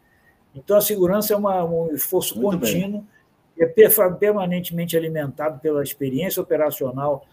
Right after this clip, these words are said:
Speaker 1: não só da própria empresa, mas a experiência operacional de todo, todas as usinas nucleares do mundo, que são quatrocentas e trinta e oito em operação hoje.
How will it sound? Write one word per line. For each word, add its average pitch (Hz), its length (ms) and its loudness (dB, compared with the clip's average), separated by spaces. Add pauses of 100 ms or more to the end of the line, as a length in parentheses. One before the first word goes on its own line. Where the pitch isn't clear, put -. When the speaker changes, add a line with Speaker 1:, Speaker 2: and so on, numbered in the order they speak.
(200)
Speaker 1:
não 202 240 -2
só 147 500 2
da 131 140 -8
própria 156 520 -2
empresa, 151 540 0
mas 135 220 -8
a 143 60 -4
experiência 160 520 -6
operacional 147 640 -2
de 151 120 -10
todo, 185 640 2
todas 185 240 0
as 170 140 2
usinas 156 400 -6
nucleares 147 400 0
do 127 120 -8
mundo, 156 280 -8
que - 60 -10
são 165 140 -6
quatrocentas 170 680 -4
e 151 60 -14
trinta 151 320 -6
e 139 40 4
oito 143 280 0
em 147 40 -4
operação 143 680 -2
hoje. 117 360 -6